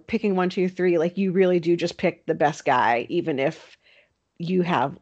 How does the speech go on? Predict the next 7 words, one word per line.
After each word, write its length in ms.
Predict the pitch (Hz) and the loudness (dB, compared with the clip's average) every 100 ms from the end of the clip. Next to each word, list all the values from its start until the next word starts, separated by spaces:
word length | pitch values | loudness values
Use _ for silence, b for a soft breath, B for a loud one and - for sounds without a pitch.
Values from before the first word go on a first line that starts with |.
| - | -18
sort 220 | - 170 | -4 -2
of 80 | 170 | 2
organizational 640 | 160 160 156 156 143 151 | 2 2 0 0 0 -2
needs 320 | 160 156 147 - | -2 -2 -4 -2
somewhere 300 | 160 151 120 | -2 0 2
else. 440 | 147 190 - - B B B - | 2 2 -2 -16 B B B -8
But 480 | 156 165 147 - | 0 2 0 -4